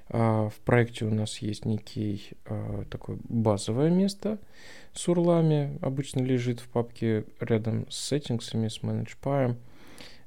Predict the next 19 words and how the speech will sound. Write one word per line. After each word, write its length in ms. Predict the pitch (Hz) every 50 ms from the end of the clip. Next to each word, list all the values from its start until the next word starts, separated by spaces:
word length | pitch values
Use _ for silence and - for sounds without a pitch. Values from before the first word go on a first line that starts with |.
| - - - - - - - - - - - -
м, 360 | - - - - - - - - -
например, 560 | - - 110 110 - - 101 110 107 104 104
в 40 | 104
директории 500 | 101 107 107 - - - - 107 104 101
Project 640 | - - - 113 107 98 - - 98 - - - - - - - -
урлс. 540 | - 92 107 104 107 104 113 - - - - - -
И 220 | - 131 143 147 -
он 320 | - 147 170 180 165 -
уже 360 | - 120 113 117 131 143 131 -
инклюдит, 800 | - 127 127 120 123 143 165 190 208 196 202 196 196 - - - - - -
вклю-, 560 | 117 - - - - 117 - - 107 - - - -
как 160 | - - 104
бы 80 | 104 113
подгружает 840 | - - 127 123 123 120 120 117 117 131 156 175 180 170 156 - - -
в 80 | - -
себя 420 | - - 107 107 127 135 147 156 - - - - - - - - - -
урлы 600 | - 131 123 123 117 117 131 147 160 170 170 165 - - - -
других 460 | - 123 123 120 117 120 135 135 -
приложений. 760 | - - 120 117 120 127 120 117 120 110 107 - - - -